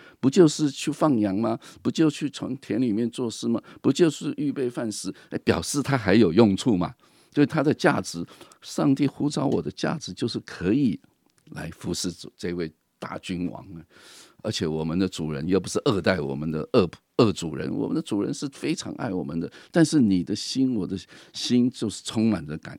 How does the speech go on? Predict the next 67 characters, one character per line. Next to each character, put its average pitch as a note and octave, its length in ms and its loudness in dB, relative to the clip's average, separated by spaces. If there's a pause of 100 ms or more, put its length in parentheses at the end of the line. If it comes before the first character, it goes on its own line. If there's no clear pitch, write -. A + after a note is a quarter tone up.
恩 E2 220 -6 (200)
啊。 E2+ 180 -16
所 A2+ 160 -4
以 - 20 -2
当 C#3 240 -2
我 B2+ 120 0
去 - 200 -8
做 D3+ 240 0
完 F2+ 200 -2
这 G2+ 140 -4
一 C#2+ 180 -8
切 - 420 -4
的 E2+ 140 -8
时 - 160 -12
候， F2+ 200 -6 (440)
我 D#2+ 160 -8
心 A2+ 440 4
中 G2+ 300 2 (180)
很 E2 540 -8
大 F2 180 -2
的 F2 120 -6
感 D#2 260 -10
恩 F2 180 -2
就 F2 140 -6
是 E2+ 180 -8
那 D#2+ 140 -4
一 F2 60 -6
节 - 280 -10 (300)
，“我 D2+ 300 -4
们 C#2+ 280 -6
是 - 380 -4
无 D2+ 220 -6
用 G2+ 260 -2
的 - 160 -12
仆 - 140 -6
人。” G2+ 100 -2
那 - 60 0
个 C#3+ 120 -6
无 A2+ 200 0
用 D3 200 6
的 F#2 140 0
意 A2+ 140 2
思 A2 200 -4
就 G#2+ 140 -6
是 A2 100 0 (280)
我 G2 260 4
们 F2+ 220 4
的 A2+ 100 2
价 - 340 -2
值， - 160 -6
我 G2 160 4
本 E2+ 200 -2
来 E2 120 -6
是 A2 140 -2
一 - 20 2
个 G2 80 -2
没 E2+ 140 2
有 E2 120 2
价 C#2 260 -6
值 - 160 -16
的 D2+ 140 -20
人。 - 260 -20
我， F#2 180 -4 (200)
我 F2+ 140 -4
在 C#3+ 140 2
外 C#3+ 180 4
面 A#2+ 240 2